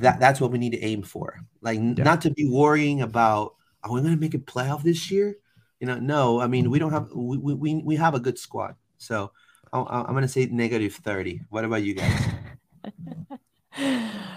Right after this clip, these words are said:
Speaker 3: This is a tough one. Um, hopefully is what Luis said. Hopefully.
Speaker 2: Mm-hmm.
Speaker 3: I'm going,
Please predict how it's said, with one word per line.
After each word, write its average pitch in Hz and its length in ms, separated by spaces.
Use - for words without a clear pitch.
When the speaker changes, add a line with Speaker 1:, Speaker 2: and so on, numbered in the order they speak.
Speaker 3:
This 208 120
is 214 60
a 220 60
tough 190 320
one. 156 380
Um, 175 320
hopefully 226 800
is 190 520
what 185 240
Luis 196 300
said. 143 340
Hopefully. 143 560
Speaker 2:
Mm-hmm. 64 440
Speaker 3:
I'm 202 320
going, 196 720